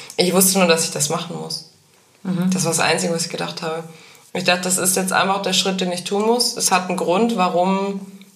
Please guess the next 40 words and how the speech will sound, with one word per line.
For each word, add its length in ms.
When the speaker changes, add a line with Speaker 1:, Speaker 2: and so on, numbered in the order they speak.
Speaker 1:
ich 180
gefragt 540
wurde. 360
Und 160
ich 140
gehe 120
diesen 280
Schritt 240
jetzt. 320
Aber 200
es 100
ist 180
gut. 280
Also 220
es 80
ist 60
auf 160
jeden 180
Fall, 160
es, 160
es 160
hat 180
mich 180
in 120
meiner 220
Entwicklung 480
auch 120
weitergebracht. 680
Und 380
im 140
Studio 600
könnte 200
es 120
nicht 160
besser 320
sein, 240
muss 140
ich 140
sagen. 340
Also 320